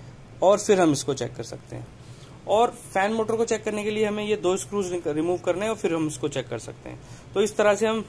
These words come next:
display पीसीबी, अ, heating plate, coil और fan motor,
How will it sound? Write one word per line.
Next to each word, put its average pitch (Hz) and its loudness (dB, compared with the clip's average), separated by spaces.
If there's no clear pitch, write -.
display 190 -2
पीसीबी, 202 -6
अ, 143 2
heating 165 -6
plate, 196 0
coil 170 2
और 139 2
fan 165 0
motor, 190 2